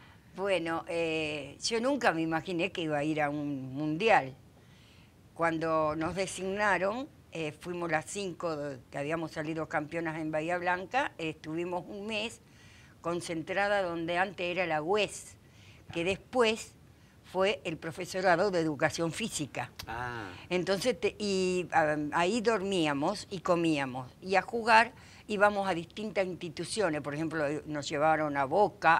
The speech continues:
Speaker 1: a River. Estábamos cerca de River, a una media cuadra de,
Speaker 2: Qué
Speaker 1: del
Speaker 2: lindo.
Speaker 1: estadio de River. Y nos llevaban a distintos, a, este, clubes para confrontar,
Speaker 2: Claro.
Speaker 1: eh, a realizar prácticas o partidos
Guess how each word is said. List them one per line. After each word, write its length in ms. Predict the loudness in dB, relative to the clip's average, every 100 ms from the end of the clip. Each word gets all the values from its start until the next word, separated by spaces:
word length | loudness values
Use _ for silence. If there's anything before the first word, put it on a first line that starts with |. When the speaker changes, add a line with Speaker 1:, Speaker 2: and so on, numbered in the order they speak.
| 4
Speaker 1:
a 40 |
River. 540 | -2 -2 0 2 2 0
Estábamos 500 | 0 6 8 8 4
cerca 320 | -4 -2 0 0
de 120 | 0
River, 340 | 0 0 0
a 80 | 0
una 220 | 0 -2
media 600 | -4 -6 -4 -2 0 0 4
cuadra 460 | 6 6 4 -2 -6 -16 -20 -20 -6
de, 100 | -2 0
Speaker 2:
Qué 60 |
Speaker 1:
del 80 | 0
Speaker 2:
lindo. 160 | -2 -2
Speaker 1:
estadio 300 | 0 0 2
de 80 |
River. 340 | 0 0 0 -2 -8 -20 -20 -8 -2
Y 80 |
nos 180 | 2 2
llevaban 480 | 4 6 8 8 6
a 120 | 2
distintos, 560 | 0 -4 -8 -4 0 4
a, 400 | 4 4 2 0 -6
este, 440 | -10 -10 -6 -6
clubes 580 | -2 4 6 6 6 4 2 -18 -20 -20 -2 4
para 560 | 6 6 6 2 -4 -8
confrontar, 760 | -4 -4 -2 -2 6 6 6 2 -12 -16 -18 -12
Speaker 2:
Claro. 300 | -2 2 2 0
Speaker 1:
eh, 140 | -4 -8
a 100 | -10 -12 -20 -20 -20 -20 -2
realizar 540 | 0 2 4 2 2 -2
prácticas 960 | 6 6 6 -2 -2 4 4 2 -10
o 140 | -8 -2
partidos 880 | 0 0 -2 -4 0 2 0 -2